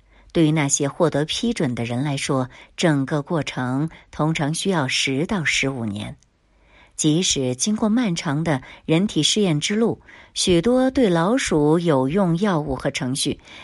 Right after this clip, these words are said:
也并不适用于人类。啮齿动物的生活方式可能是影响结果的原因之一，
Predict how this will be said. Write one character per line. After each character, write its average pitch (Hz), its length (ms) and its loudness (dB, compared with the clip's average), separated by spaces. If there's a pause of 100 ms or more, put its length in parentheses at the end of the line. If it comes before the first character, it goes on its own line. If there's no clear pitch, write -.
也 147 160 2
并 269 320 0
不 147 100 0
适 220 260 0
用 151 180 0
于 123 120 -2
人 107 260 -4
类。 113 180 -6 (600)
啮 226 200 4
齿 165 160 -2
动 180 160 0
物 160 80 2
的 147 100 0
生 165 200 -2
活 139 120 0
方 170 260 -4
式 - 280 -4 (280)
可 - 160 0
能 180 160 2
是 214 140 0
影 165 180 0
响 147 220 -2
结 147 160 0
果 143 160 -2
的 127 80 -4
原 135 240 -2
因 180 140 -2
之 196 180 -2
一， 208 260 -4